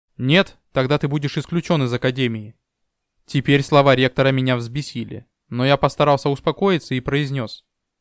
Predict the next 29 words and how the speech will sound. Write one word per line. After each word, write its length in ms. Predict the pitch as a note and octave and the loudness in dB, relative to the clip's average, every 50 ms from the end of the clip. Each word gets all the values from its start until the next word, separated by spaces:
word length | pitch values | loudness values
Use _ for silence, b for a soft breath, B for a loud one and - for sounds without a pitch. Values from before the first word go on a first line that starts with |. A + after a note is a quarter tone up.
| _ _ _ _ _ _ | _ _ _ _ _ _
Ректор 400 | - B2+ C#3+ G3+ A#3 - - E3 D#3 | -2 2 4 4 4 4 4 4 4
Адмет, 460 | D3 C3 B2+ B2+ A#2+ A2 - - _ _ _ _ _ - | 2 2 0 -2 -2 -4 -6 -12 _ _ _ _ _ -10
вы, 160 | B2+ B2+ E3+ | -4 -2 0
видимо, 320 | F3+ A3 G#3 G3 G3 F#3 F3+ | 0 0 0 2 2 2 2
немного 320 | F3+ F3+ F3+ F#3 E3+ E3 | 2 2 2 2 2 2
забыли 380 | D3+ C#3+ E3 D#3+ F3 G#3 F3+ D3+ | 2 4 2 2 2 0 0 0
законы 380 | B2 A#2+ A#2+ - C3 B2 B2 | 0 0 -2 -2 -2 -2 -2
Академии. 680 | A#2+ A2+ - C#3+ C3 B2 A#2+ A2+ G#2+ G#2 G#2 - - _ _ _ | -2 -2 -2 -4 -2 -2 -4 -4 -4 -6 -10 -12 -14 _ _ _
Я 220 | - B2 C3+ D3 | -4 0 2 2
вам 160 | D3+ F3+ F3+ | 4 4 2
некоторые 420 | F#3 F#3+ - E3+ - D#3+ C#3+ C#3+ C#3 | 2 0 -2 -2 -2 0 0 0 0
моменты 380 | C#3+ D3 E3+ F#3 F3 - D3+ | 0 0 0 -2 -2 -2 -2
напомню. 580 | C#3+ D3 D3+ - D3+ C#3 B2+ B2+ B2 A#2+ C#3 - _ _ _ _ _ _ _ _ _ _ _ _ _ _ _ | -2 -2 -2 -2 -2 -2 -2 -4 -8 -14 -16 -18 _ _ _ _ _ _ _ _ _ _ _ _ _ _ _
Я 220 | - - A#2+ C3 D3+ | -6 -2 2 2 4
не 160 | E3+ F#3+ G#3+ | 6 6 6
являюсь 380 | G#3 F#3+ F#3 D#3+ C3 B2 - - | 6 6 4 4 4 2 0 -4
отстающим 680 | A2 - - - A2+ A#2 D3+ F#3+ - - - A#2 G#2 - - | -8 -8 -8 -8 -6 -4 -6 -6 -6 -6 -8 -8 -8 -8 -10
и 80 | B2 | -8
нарушителем 580 | B2 B2 A#2+ B2+ B2+ - D3+ - - C3+ C3+ C3 | -6 -4 -4 -4 -6 -8 -10 -10 -8 -8 -6 -6
дисциплины. 680 | B2+ C3 - - - D#3+ - D3+ B2+ A#2 G#2 A2 - - _ _ _ | -8 -10 -10 -8 -8 -8 -6 -6 -6 -6 -6 -8 -12 -18 _ _ _
Соответственно, 800 | _ - - A#2+ A#2 A2+ - - B2+ E3 - - - C#3 B2 A2+ A2 | _ -8 -2 0 0 0 0 0 -2 -4 -4 -4 -6 -6 -4 -4 -6
на 140 | A2+ A2+ | -6 -4
данный 240 | A#2 B2+ B2+ B2+ A#2+ | -4 -2 -2 -2 -2
момент 400 | A#2 A#2 A#2 A#2+ D3 F3 F3+ - | -4 -4 -6 -4 -4 -6 -6 -6
вы 100 | B2 B2 | -6 -4
не 120 | B2+ C3+ C#3+ | -2 -2 -2
можете 380 | D#3 F3+ F3+ C3+ B2 - - | -2 -2 -2 -2 -4 -6 -6
меня 280 | A#2+ A#2+ A#2+ A#2+ A2+ A2 | -6 -4 -4 -4 -4 -4
отчислить. 580 | A2 - - - B2+ A#2 - - - - _ | -6 -8 -8 -10 -10 -10 -10 -14 -16 -16 _